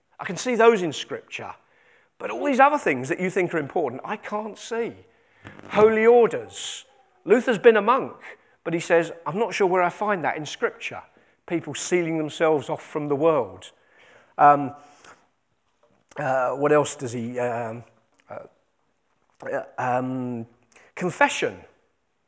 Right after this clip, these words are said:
Luther spent hours and days confessing, but he says, "Actually, when I look at Scripture, I can't find a great scriptural truth for that." Um, marriage. Now, marriage is important, and don't get me wrong on that one,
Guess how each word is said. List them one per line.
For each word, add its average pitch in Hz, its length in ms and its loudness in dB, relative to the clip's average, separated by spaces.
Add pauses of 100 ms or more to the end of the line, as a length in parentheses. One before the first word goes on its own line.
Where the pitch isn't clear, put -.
(680)
Luther 196 280 4
spent - 300 0
hours 208 380 4
and 147 120 -2
days 240 300 2
confessing, 151 540 -6
but - 60 -12
he 165 60 -10
says, 175 140 -6
"Actually, 208 300 -8
when 151 160 -8
I - 20 -6
look 208 140 -4
at 175 100 -8
Scripture, - 540 -6 (480)
I - 120 -20
can't 202 200 -4
find 165 320 4
a - 20 -8
great 160 260 4 (120)
scriptural - 500 -6
truth 220 320 -4
for 127 160 -2
that." 95 420 -8 (600)
Um, 170 260 2
marriage. 175 840 2
Now, 156 140 2
marriage 220 400 4
is 170 100 0
important, 233 920 -2
and 139 180 -8
don't 156 180 4
get 135 120 0
me 131 80 -2
wrong 135 180 6
on 123 120 2
that 202 200 2
one, 117 260 -2